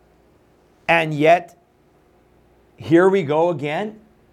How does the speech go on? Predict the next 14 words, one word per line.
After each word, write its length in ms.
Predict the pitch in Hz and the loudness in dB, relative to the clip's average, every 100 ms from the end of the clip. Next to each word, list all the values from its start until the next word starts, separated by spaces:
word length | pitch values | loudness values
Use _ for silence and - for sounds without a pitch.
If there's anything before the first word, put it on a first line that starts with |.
| _ | _
with 260 | 147 160 | -2 -2
twenty 300 | 160 165 175 | -2 -4 -2
twenty-four 500 | 175 170 175 170 170 | -4 -6 -6 -2 0
election, 500 | 156 147 160 - 208 | 0 0 -4 -6 -8
and 140 | 196 151 | -6 -4
now 220 | 156 165 | -2 0
they're 140 | 165 | 0
talking 400 | 151 160 156 160 | -2 -2 -2 -6
about 260 | 156 147 147 | -6 -4 -4
disease 420 | 143 127 147 135 | -6 -8 -10 -6
X. 380 | 131 107 - - _ _ _ _ | -6 -6 -10 -20 _ _ _ _
By 140 | 151 | 0
the 100 | 151 | 2
way, 320 | 165 180 156 | 2 2 -2